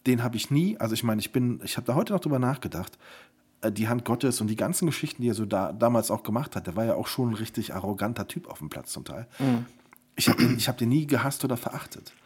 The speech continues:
Speaker 2: Mhm.
Speaker 1: Also ich hatte, ich bin aber auch aufgewachsen und, äh, da danke ich meiner lieben Mama für, dass, äh, ich kannte solche Dinge wie Hass und Verachtung auch gar nicht.
Speaker 2: Mhm.
Speaker 1: Das hat damals auch eine ganz andere Rolle gespielt in unserem Leben, als sie es heute tut. Heute ist es viel präsenter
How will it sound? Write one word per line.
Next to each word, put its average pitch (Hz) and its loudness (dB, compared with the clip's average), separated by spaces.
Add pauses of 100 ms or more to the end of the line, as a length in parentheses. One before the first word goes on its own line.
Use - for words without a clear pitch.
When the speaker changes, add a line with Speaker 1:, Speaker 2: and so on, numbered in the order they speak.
(120)
Speaker 2:
Mhm. 135 6
Speaker 1:
Also 123 6
ich 120 4
hatte, 135 4 (220)
ich - -6
bin 180 6
aber 107 6
auch - -2
aufgewachsen 101 0
und, 95 -2
äh, 90 0
da 80 -4
danke 110 2
ich 117 -4
meiner 92 0
lieben 95 0
Mama 95 2
für, 98 -2
dass, - -6
äh, 73 -10
ich - -8
kannte 120 0
solche 92 -2
Dinge 90 -4
wie 90 -6
Hass - -6
und 82 -12
Verachtung - -12
auch 60 -10
gar 85 -4
nicht. 127 -4
Speaker 2:
Mhm. 127 6
Speaker 1:
Das - 2
hat 113 0
damals 117 2
auch 110 -4
eine 123 0
ganz 117 0
andere 123 0
Rolle 123 2
gespielt 113 -2
in 98 -2
unserem 123 2
Leben, 117 4
als 98 -2
sie 107 -2
es - -4
heute 117 0
tut. 90 -8
Heute 95 -2
ist - 0
es 90 -4
viel 113 -4
präsenter 98 -4